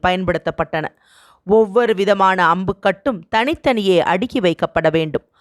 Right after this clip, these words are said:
அப்போதுதான் அவற்றை எடுத்து தர வசதியாக இருக்கும். களம் புகும் வீரன் கையில் ஏந்தியிருக்கும் வில்லுக்கு தகுந்த அம்புகள் அவனது அம்பரா துணிக்கு வந்து சேர வேண்டும்.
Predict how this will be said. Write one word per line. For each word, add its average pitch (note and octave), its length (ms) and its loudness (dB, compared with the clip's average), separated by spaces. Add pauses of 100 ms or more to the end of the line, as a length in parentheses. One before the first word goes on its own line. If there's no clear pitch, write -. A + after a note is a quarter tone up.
(220)
அப்போதுதான் F#3+ 800 2
அவற்றை G3 440 -2
எடுத்து A#3 360 0
தர E3 320 0
வசதியாக E3 600 0
இருக்கும். D#3 380 -6 (460)
களம் G#3 340 0
புகும் F#3 320 -2
வீரன் F3+ 340 -2
கையில் G#3+ 380 -4
ஏந்தியிருக்கும் F3 760 -2
வில்லுக்கு G#3+ 380 0
தகுந்த G#3 440 0
அம்புகள் E3+ 400 0 (380)
அவனது G3+ 420 0
அம்பரா A3+ 440 2
துணிக்கு F3 520 -6
வந்து F3+ 280 -2
சேர D#3 280 -6
வேண்டும். D#3 340 -2